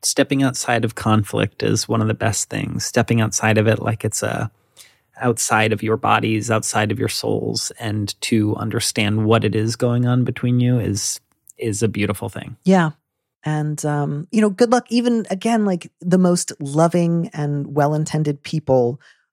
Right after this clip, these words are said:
Speaker 2: over the course of a lifetime together can get <laughs> furious or resentful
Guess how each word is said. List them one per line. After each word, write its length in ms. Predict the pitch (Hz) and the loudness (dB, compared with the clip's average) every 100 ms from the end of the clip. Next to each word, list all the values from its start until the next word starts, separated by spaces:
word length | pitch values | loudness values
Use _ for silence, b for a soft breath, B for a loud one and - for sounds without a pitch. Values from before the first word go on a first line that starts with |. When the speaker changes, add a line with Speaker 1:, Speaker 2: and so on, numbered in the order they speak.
| - | 0
Speaker 2:
over 300 | 139 143 139 | 4 4 4
the 100 | 135 | 2
course 300 | 147 143 123 | 2 2 0
of 120 | 139 | -2
a 40 | |
lifetime 480 | 131 120 117 - 123 | 0 0 0 -4 -4
together 520 | 117 117 113 107 104 - | -2 -2 0 -2 -4 -6
can 240 | 123 120 | -6 -4
get 280 | 120 113 - | -2 -4 -6
<laughs> 20 | |
furious 600 | - 247 202 131 180 143 147 | -2 4 6 6 6 4 2
or 160 | 139 | -2
resentful 760 | 139 139 143 - 131 127 120 | -2 0 -2 0 0 2 0